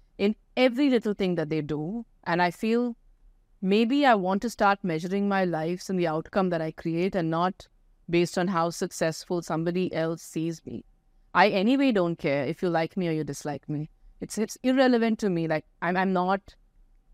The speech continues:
I don't want to be anybody anyone looks up to in any case, right? Like, I don't, I don't really value that in my life. Like, I don't, I don't value that you give me a crown. I just don't. Like,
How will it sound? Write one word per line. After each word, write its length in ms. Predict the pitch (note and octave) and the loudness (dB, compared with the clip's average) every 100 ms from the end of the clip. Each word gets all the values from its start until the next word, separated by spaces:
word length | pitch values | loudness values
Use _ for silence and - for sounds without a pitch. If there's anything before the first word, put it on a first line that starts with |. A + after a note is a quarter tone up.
| _ _ _ - _ _ - | _ _ _ -20 _ _ 0
I 140 | G3 | 4
don't 140 | C4 A3+ | 4 4
want 180 | A3+ | 0
to 60 | C4+ | 0
be 120 | A#3 | 0
anybody 380 | E3 G#3 G#3+ G3 | 0 0 0 0
anyone 280 | F3 G#3 F3+ | 0 0 -2
looks 220 | D#3+ - | -4 -4
up 160 | F3 - | -6 -4
to 140 | E3 - | -6 -2
in 260 | E3+ G3 - | -2 -2 0
any 280 | F3 A#3 - _ _ _ _ _ | 0 0 -2 _ _ _ _ _
case, 420 | - D#3 - - | -6 -4 -4 -8
right? 220 | C3+ D3 F#3+ | -8 -4 -2
Like, 160 | E3 | 0
I 80 | E3 | 2
don't, 340 | E3+ F#3 F#3 - _ _ _ - | 2 0 -4 -14 _ _ _ 0
I 40 | |
don't 160 | G3 C#4 | 2 4
really 180 | C4 E3+ | 2 2
value 360 | D#3 G3 A3 | 2 2 2
that 220 | F3 C#3+ - | 0 -2 -6
in 140 | - E3 | -4 -2
my 120 | D#3 | 0
life. 300 | D3 C3+ C3+ | -2 -4 -4
Like, 200 | D#3+ D#3 | -4 0
I 80 | D#3+ | 0
don't, 380 | F3+ G3+ F#3+ - _ _ _ _ - | 2 0 -2 -12 _ _ _ _ 2
I 80 | F#3+ | 6
don't 180 | C4+ | 6
value 280 | F#3 F3 A#3 | 6 4 4
that 180 | G#3+ F#3+ | 0 -2
you 60 | E3+ | -2
give 140 | E3 | -2
me 140 | E3+ | -2
a 80 | D#3 | -2
crown. 340 | - C#3 C3+ D3 _ _ _ _ - | -4 -6 -6 -10 _ _ _ _ -8
I 140 | E3 | -4
just 240 | E3+ A3+ - | 0 0 0
don't. 280 | F3+ E3+ D#3 | -2 -2 -2
Like, 220 | D#3+ | -4